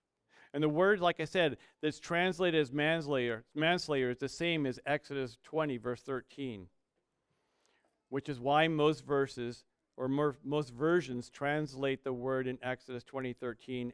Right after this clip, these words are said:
as murder and not kill. And in fact, there are multiple reasons within the Old Testament that God commands, commands the killing of people.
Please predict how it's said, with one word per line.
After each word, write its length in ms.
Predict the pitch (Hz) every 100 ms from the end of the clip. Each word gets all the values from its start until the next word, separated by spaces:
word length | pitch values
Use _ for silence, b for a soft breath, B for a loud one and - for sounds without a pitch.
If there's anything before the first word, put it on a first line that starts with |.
| -
as 320 | 123 123 113
murder 480 | 120 123 123 104 92 _ _ -
and 180 | 120
not 220 | 117 117 - -
kill. 340 | 120 104 92 _ _ _ _ _ _ _ _ _ _ _ _ _ _ b b
And 100 | 165
in 80 | 156
fact, 320 | - 151 160
there 160 | 160 151
are 60 |
multiple 480 | 143 147 165 - 147
reasons 640 | 123 143 185 190 139 104 123
within 260 | 131 143
the 80 | 143
Old 240 | 139 143
Testament 400 | - 139 - 139
that 180 | 127 123
God 320 | 143 139 139 - b -
commands, 960 | 175 156 151 160 180 185 151 110 - b b
commands 760 | - 170 151 170 190 190 170 135
the 120 | 156
killing 540 | - - 151 139 123 123
of 160 | 127 -
people. 440 | 143 131 107 87